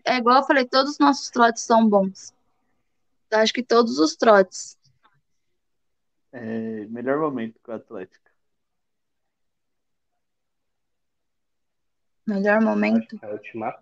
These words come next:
Speaker 3: festa.
Speaker 2: Caraca.
Speaker 1: Foi.
Speaker 3: A última festa, ela tinha tudo pra dar errado. Tudo pra dar errado.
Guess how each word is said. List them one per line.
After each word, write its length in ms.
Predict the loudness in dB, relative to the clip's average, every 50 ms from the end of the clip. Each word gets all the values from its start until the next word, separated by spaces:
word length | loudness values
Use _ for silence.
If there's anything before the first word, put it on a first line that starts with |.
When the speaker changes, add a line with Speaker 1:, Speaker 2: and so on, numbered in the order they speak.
| _ _
Speaker 3:
festa. 460 | -16 -16 -16 _ _ _ -20 -20 _ _ _ _ _ _ _ _ _ _ _ _ _ _ _ _ _ _ _ _ _ _ _ _ _ _ _ _ _ _ _ _ _ _ _ _
Speaker 2:
Caraca. 500 | -2 2 4 6 6 6 4 2 -2 -6
Speaker 1:
Foi. 280 | -8 -10 -14 -10 -8
Speaker 3:
A 40 | -8
última 420 | -8 -8 -10 -12 -10 -10 -12 -12
festa, 360 | -10 -6 -6 -6 -6 -6 -6 -4
ela 140 | -2 -2
tinha 340 | -4 -6 -10 -12 -12 -12 -12 _ _ _
tudo 220 | -14 -14 -12 -12 -14
pra 160 | -16 _ -20 -20
dar 100 | _ _
errado. 580 | _ _ -20 -20 -20 -20 -20 _ _ _ _ _ _ _ _ _ _ _ _ _ _ _ _ _ _ _ _ _ _
Tudo 180 | -18 -16 -16 -16
pra 120 | -14 -16 -12
dar 160 | -10 -10 -10
errado. 540 | -10 -12 _ _ -20 -20 -20 _ -20 -20